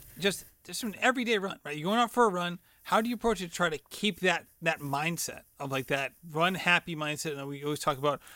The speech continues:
run happy. You've done a lot of stuff with Brooks in the past, and I know that's their mantra. Again, it's one of those easier said than done feelings. N-, no one's ha-, no, no runner in the world is happier than the one who just got injured, who's finally back to running.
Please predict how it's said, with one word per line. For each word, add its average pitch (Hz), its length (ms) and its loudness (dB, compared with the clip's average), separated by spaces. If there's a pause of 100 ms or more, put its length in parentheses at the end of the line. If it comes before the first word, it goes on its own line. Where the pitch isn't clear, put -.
(220)
run 160 160 0
happy. 165 320 2
You've 151 160 -4
done 147 140 -2
a 143 40 -6
lot 139 120 -4
of 139 60 -6
stuff 139 200 -6
with 127 160 -10
Brooks 151 220 -2
in 160 60 -6
the 147 80 -2
past, 139 340 0
and 135 100 -2
I - 20 -2
know 135 100 -4
that's 139 220 -4
their 143 200 4
mantra. 135 440 0 (460)
Again, 139 220 0
it's - 180 -12
one 165 100 2
of 165 60 2
those 151 140 0
easier 165 280 2
said 160 160 2
than 143 140 0
done 147 180 2
feelings. 147 480 -4
N-, 160 160 -10
no 180 140 -2
one's 214 220 -2
ha-, 185 200 0
no, 185 300 -2
no 190 180 -2
runner 190 320 0
in 180 80 -4
the 160 80 -4
world 151 220 -2
is 147 80 -6
happier 156 340 2
than 147 160 -8
the 139 60 -12
one 139 120 -8
who 131 100 -6
just 127 220 -4
got 131 140 -2
injured, 143 340 -4
who's 143 140 -6
finally 147 300 4
back 143 240 2
to 156 100 -4
running. 151 300 0